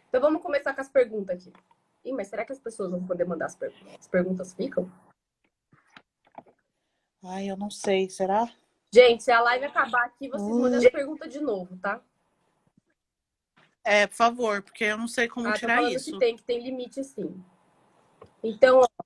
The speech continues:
Speaker 2: Ah, a gente
Speaker 1: é,
Speaker 2: a gente não
Speaker 1: se a
Speaker 2: sabia.
Speaker 1: live, é, se a live acabar, a gente abre outra, tá?
Speaker 2: Isso. <clears throat> Então,
Speaker 1: Então,
Speaker 2: um
Speaker 1: pra
Speaker 2: minuto,
Speaker 1: tirar
Speaker 2: vamos
Speaker 1: em
Speaker 2: achar
Speaker 1: print,
Speaker 2: uma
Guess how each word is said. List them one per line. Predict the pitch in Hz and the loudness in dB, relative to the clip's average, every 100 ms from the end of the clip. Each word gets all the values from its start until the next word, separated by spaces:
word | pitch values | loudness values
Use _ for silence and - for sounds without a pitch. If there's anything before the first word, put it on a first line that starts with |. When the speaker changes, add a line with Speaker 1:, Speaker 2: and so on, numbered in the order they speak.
| _ _ _ _ _ _ | _ _ _ _ _ _
Speaker 2:
Ah, | 254 294 330 349 349 349 240 | -6 -4 -6 -12 -16 -14 -10
a | 254 | -8
gente | 254 262 269 _ _ _ - | -10 -12 -20 _ _ _ 0
Speaker 1:
é, | 214 214 214 208 208 202 196 190 185 185 _ _ _ _ _ - | 4 4 4 2 -2 -4 -6 -8 -10 -20 _ _ _ _ _ -8
Speaker 2:
a | 214 | -6
gente | 226 - | -6 -8
não | 233 | -8
Speaker 1:
se | 240 | -2
a | 226 | -4
Speaker 2:
sabia. | 220 262 262 | -2 -4 -4
Speaker 1:
live, | 269 277 339 - _ _ | -4 -6 -10 -20 _ _
é, | 226 214 208 208 | -8 -6 -6 -8
se | 208 | -12
a | 220 | -12
live | 220 226 240 233 269 | -12 -12 -14 -14 -8
acabar, | 247 233 226 190 185 208 277 _ | -8 -8 -10 -6 -6 -6 -8 _
a | 208 | -12
gente | 233 - | -12 -6
abre | 233 226 254 | -4 -2 -2
outra, | 233 196 190 170 | -4 -6 -12 -14
tá? | 170 - _ _ _ _ _ _ _ | -14 -16 _ _ _ _ _ _ _
Speaker 2:
Isso. | - 190 165 - 180 _ _ _ _ _ _ | -4 -4 -4 -8 -8 _ _ _ _ _ _
<clears throat> | 285 311 269 202 _ _ | 2 2 2 -6 _ _
Então, | 233 226 | 4 4
Speaker 1:
Então, | 262 277 | 0 -4
Speaker 2:
um | |
Speaker 1:
pra | 277 | -2
Speaker 2:
minuto, | 294 302 277 | -2 0 -2
Speaker 1:
tirar | 180 269 | 0 2
Speaker 2:
vamos | 277 311 | 2 2
Speaker 1:
em | |
Speaker 2:
achar | 220 254 220 | -2 -2 -4
Speaker 1:
print, | 208 208 | -4 -8
Speaker 2:
uma | 208 | -8